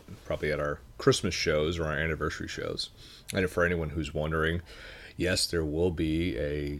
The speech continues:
ten-year anniversary show slash, I wanna say, fourth annual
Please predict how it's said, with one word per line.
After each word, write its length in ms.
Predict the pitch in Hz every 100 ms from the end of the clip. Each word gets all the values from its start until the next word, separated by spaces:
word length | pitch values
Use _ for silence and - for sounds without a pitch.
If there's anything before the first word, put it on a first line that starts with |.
| -
ten-year 520 | - 95 90 85 85
anniversary 680 | 80 78 76 76 - 78 71
show 440 | - - 76 80
slash, 640 | 90 - 80 78 78 - - - - - -
I 140 | - - -
wanna 200 | 85 82
say, 160 | 78
fourth 500 | 80 - 98 101 - -
annual 640 | 87 87 87 87 85